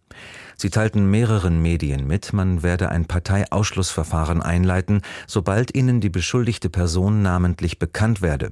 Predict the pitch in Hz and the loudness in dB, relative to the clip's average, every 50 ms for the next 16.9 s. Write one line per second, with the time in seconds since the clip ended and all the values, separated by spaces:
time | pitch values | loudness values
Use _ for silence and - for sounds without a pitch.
0 | - - _ - 78 76 71 - 80 73 69 73 73 69 - - 98 98 92 78 | -10 -12 _ -4 -4 -2 -2 -2 -4 -4 -2 -2 -4 -4 -4 -2 -2 0 0 0
1 | 90 85 87 82 76 73 76 - - 80 76 90 90 101 - - - - 85 82 | 0 0 0 0 0 0 -2 -2 -2 -2 -2 0 -2 -2 -4 -6 -4 -2 0 0
2 | 80 - - - 98 101 90 - 87 85 - - 87 82 - - 82 - - - | -2 -4 -4 -2 0 0 0 0 -2 -4 -4 -2 -6 -4 -2 -2 -4 -4 -4 -4
3 | - 90 95 95 - - 82 80 78 73 67 65 - - - 69 67 62 - - | -2 0 0 0 -2 -2 -2 0 0 0 -2 -4 -6 -4 -4 -4 -4 -4 -8 -12
4 | _ _ _ - - - - - - - - - - - - 101 90 107 104 90 | _ _ _ -20 -20 -18 -16 -16 -14 -16 -16 -16 -8 -4 -2 0 0 0 0 2
5 | 98 117 135 - - - - - 101 104 95 - - - 98 95 98 - - 95 | 0 0 -2 -4 -6 -10 -6 -2 0 0 0 -2 -4 -4 -2 -2 -2 -2 0 0
6 | 107 101 92 85 - - - - 110 - - 123 120 - - - 85 82 78 76 | 0 0 0 0 -2 -2 -2 -2 -2 0 0 0 0 0 0 0 0 0 0 0
7 | - - 110 113 107 - 104 - - 85 - - 92 90 92 90 87 95 110 113 | 0 0 0 0 0 0 -2 -2 -2 -2 -2 0 2 2 2 2 2 0 0 -2
8 | - - - - - 90 87 - - 101 101 101 87 92 85 - - - 123 120 | -4 -8 -16 -8 -4 -4 -2 -2 0 0 0 2 2 0 0 0 0 0 0 0
9 | 107 90 85 80 78 - 85 78 76 80 76 69 80 76 73 76 82 - _ - | 0 0 -2 -2 -2 -2 -2 -2 -2 -2 -2 -2 -2 -2 -2 -2 -4 -6 _ -2
10 | 90 82 80 82 - - - 80 73 69 - - 78 80 - - 85 73 69 82 | 0 0 0 0 -2 -2 -4 -2 -2 -2 -4 -4 -6 -6 -4 -4 -4 -2 0 0
11 | 80 - 82 80 76 82 82 82 87 85 82 82 80 78 87 98 98 95 92 90 | 0 0 0 0 0 0 0 0 0 0 0 0 0 0 0 0 0 0 -2 -2
12 | 87 - 78 80 76 87 90 101 101 - 73 - - - - - _ _ _ _ | 0 -2 -2 -2 0 0 0 0 0 0 -2 -6 -8 -14 -18 -20 _ _ _ _
13 | _ _ - - - - - - - - - - - - 104 104 113 107 104 90 | _ _ -20 -20 -18 -16 -16 -14 -16 -16 -18 -10 -4 0 2 2 4 4 4 4
14 | 101 101 107 104 - 110 110 113 123 135 120 120 110 110 110 113 101 - - 92 | 2 2 2 2 2 2 2 2 2 0 0 0 0 0 0 0 0 0 0 0
15 | 87 85 - - 107 110 110 98 90 85 - - - 101 92 87 87 92 90 85 | 0 -2 -2 0 0 2 2 2 0 -2 -2 0 0 0 2 2 2 0 0 0
16 | - - - - 87 82 101 98 - 107 90 95 95 101 101 110 107 | 0 -2 0 0 0 0 0 0 0 0 0 0 0 0 2 0 0